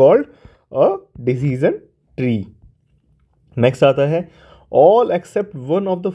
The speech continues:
following are important strategy that a manager can use to create a more effective decision making environment। तो which one is not? तो इसका आंसर है relying solely upon himself and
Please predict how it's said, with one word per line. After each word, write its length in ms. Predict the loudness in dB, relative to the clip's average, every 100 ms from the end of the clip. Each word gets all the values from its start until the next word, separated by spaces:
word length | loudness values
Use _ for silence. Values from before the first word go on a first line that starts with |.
| 2
following 440 | 4 4 2 -4 -10 _ -6 0
are 340 | 2 2 0
important 460 | -2 -2 -2 -2 -8
strategy 640 | -6 -4 -2 -4 -6 -6 -6 -12 _ _ _ _ -4
that 280 | 0 0 0 -14 _ _ _ _ -8
a 160 | -4 -2
manager 560 | -2 -2 -2 0 2 2
can 440 | -2 -6 -4 -4 -4 -2
use 260 | -2 -2
to 120 | -4 -6 -4
create 400 | -2 0 0 -2 -4
a 60 | -2
more 240 | 0 0
effective 500 | 0 -2 -6 -6 -8 -6
decision 420 | -8 -4 -2 -2 -4
making 260 | -4 -8 -8 -8
environment। 500 | -4 -2 -2 -4 -8 -12 -20 -20 -20 -4
तो 100 | 0 2
which 180 | 2 2
one 240 | 0 -2 -8 -12 -8
is 100 | -4
not? 420 | -4 -2 -2 -2 -6 -14 -10
तो 60 | -8
इसका 180 | -2 -2
आंसर 260 | 0 0
है 200 | 0 0
relying 400 | 0 0 0 0
solely 480 | -6 -2 0 2 0 0
upon 260 | 0 0 -2
himself 380 | -2 -2 0
and 120 | -4